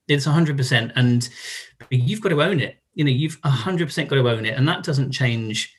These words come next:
Speaker 1: you know, whether you're in a corporate career, you've got your own business, you know, I know 'cause I've gone through both. And,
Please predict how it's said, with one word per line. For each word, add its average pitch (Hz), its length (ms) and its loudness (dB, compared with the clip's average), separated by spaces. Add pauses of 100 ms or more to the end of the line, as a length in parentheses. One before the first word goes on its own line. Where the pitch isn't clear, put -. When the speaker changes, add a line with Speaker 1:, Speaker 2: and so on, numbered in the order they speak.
Speaker 1:
you 135 80 -2
know, 113 120 0
whether 107 160 -4
you're 107 180 -4
in 104 180 -8
a - 120 -20
corporate 151 440 -4
career, 117 260 0
you've 113 200 -4
got 123 200 -8
your 123 140 0
own 135 140 2
business, 110 540 -4 (360)
you 127 60 -4
know, 120 80 0
I 120 60 2
know 135 260 4
'cause 127 120 -2
I've 117 100 -2
gone 117 180 -2
through 117 240 -4
both. 123 400 -4
And, 117 340 -2